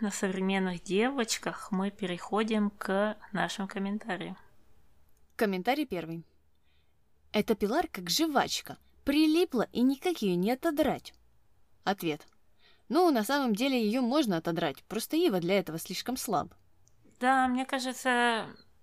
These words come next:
Speaker 1: м, со стороны Ива очень много проколов, и он до конца ее никак не отшивает, даже в этой серии. Ну, мы про то, как он расстался, мы уже подробно обсудили, это было не очень,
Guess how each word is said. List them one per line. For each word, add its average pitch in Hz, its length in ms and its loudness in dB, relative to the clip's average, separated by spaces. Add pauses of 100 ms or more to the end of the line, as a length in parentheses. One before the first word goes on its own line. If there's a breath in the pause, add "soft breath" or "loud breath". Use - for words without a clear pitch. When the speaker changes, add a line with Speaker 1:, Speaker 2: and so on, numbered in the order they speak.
(340)
Speaker 1:
м, 202 460 -2
со - 140 -2
стороны 214 400 2
Ива 196 420 -2
очень 180 520 -4
много 175 360 -6
проколов, 220 600 0
и 185 80 -2
он 185 140 -2
до 180 80 -4
конца 196 340 -6
ее 180 220 -4
никак 170 420 -8
не 175 60 -4
отшивает, 190 560 -2
даже 180 220 -8
в 170 40 -6
этой 180 220 -6
серии. 247 420 -2 (320 loud breath)
Ну, 247 140 2
мы 190 220 -2 (100)
про 196 120 -2
то, 196 140 -2
как - 220 -12
он 180 100 -6
расстался, 175 560 -4
мы 175 140 -2
уже 175 180 -6
подробно 180 460 -4
обсудили, 240 520 -2
это 180 200 -2
было 175 220 -2
не 175 120 -4
очень, 170 400 -4